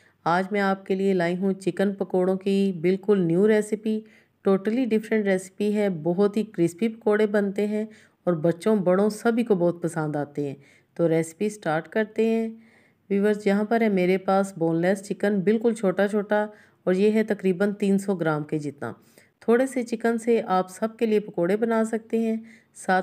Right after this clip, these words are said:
में एक मीडियम साइज़ की प्याज, धनिया और हरी मिर्चें बिल्कुल फाइन सी कटिंग में कटी हुई। मसालों में है मेरे पास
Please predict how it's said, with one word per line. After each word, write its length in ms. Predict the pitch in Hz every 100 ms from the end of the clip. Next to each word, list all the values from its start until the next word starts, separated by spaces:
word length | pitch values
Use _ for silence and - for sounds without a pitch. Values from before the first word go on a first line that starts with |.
| 185
में 80 | 214
एक 80 | 202
मीडियम 320 | 185 190 202
साइज़ 260 | 196 185 180
की 140 | 185
प्याज, 520 | 185 170 160 156 190 226 -
धनिया 320 | 185 165 175
और 140 | 202 202
हरी 260 | 170 165
मिर्चें 480 | 185 180 180 214 208
बिल्कुल 280 | 185 190 208
फाइन 340 | 202 165 165 190
सी 200 | - 214 -
कटिंग 340 | 165 170 202
में 140 | 214 208
कटी 280 | 170 156
हुई। 300 | 208 247 247 254 - _ - _ _ -
मसालों 440 | 175 170 170 180 214
में 120 | 240
है 140 | 240 233
मेरे 280 | 196 185 202
पास 440 | 202 202 208 -